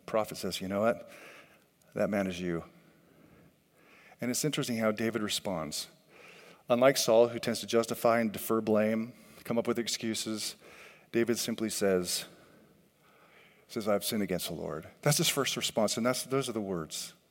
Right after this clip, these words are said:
"I've sinned against the Lord." I think that's his way of completely taking ownership for what he did. There was no ex-, and he, you know, he could have justified himself, as people do. "Okay, what was that lady doing on the roof, bu-, buck naked? What was the, what was she thinking? She provoked me."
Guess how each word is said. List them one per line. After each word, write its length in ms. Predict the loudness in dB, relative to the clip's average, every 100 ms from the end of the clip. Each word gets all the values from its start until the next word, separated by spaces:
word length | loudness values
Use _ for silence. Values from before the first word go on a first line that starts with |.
| _ _ _
"I've 140 | -6
sinned 180 | -4 -8
against 240 | -6 -6
the 80 | -4
Lord." 320 | -4 -4 -6 -2
I 120 | -2
think 220 | -2 4
that's 200 | 4 4
his 180 | -2 -4
way 200 | 2 2
of 100 | 0
completely 420 | -6 -4 -2 -2
taking 320 | -2 -4 -4
ownership 440 | -4 -4 -2 -6 -6
for 100 | -4
what 200 | -4 -4
he 80 |
did. 260 | -6 -4 -2
There 80 | -2
was 160 | -2
no 180 | 0 0
ex-, 140 | 4 8
and 160 | 8
he, 80 | 6
you 140 | 6
know, 100 | 6
he 120 | 6 4
could 140 | 2
have 100 | 4
justified 420 | 4 2 4 2
himself, 420 | 2 -2 -2 -2 -12 -20 _ -20 _
as 160 | 2 2
people 240 | -2 -4
do. 260 | -2 -2 -4 -12 -20 -20 -20 -20 -20 -20 -20 -20 -2
"Okay, 280 | 0 6 6
what 180 | 8 8
was 120 | 8
that 100 | 10
lady 240 | 10 10 6
doing 220 | 4 4
on 80 | 4
the 80 | 4
roof, 320 | 4 2 0
bu-, 100 | -8
buck 500 | -8 -4 6 6 8
naked? 360 | 2 2 -6 -6
What 220 | -8 -6
was 200 | -6 -4
the, 120 | -6 -6 -14 -16 6
what 200 | 12 12
was 120 | 12
she 240 | 12 12 12
thinking? 500 | 12 12 12 8 8
She 160 | 8
provoked 680 | 10 10 12 12 12 12 10
me." 480 | 12 12 12 4 -4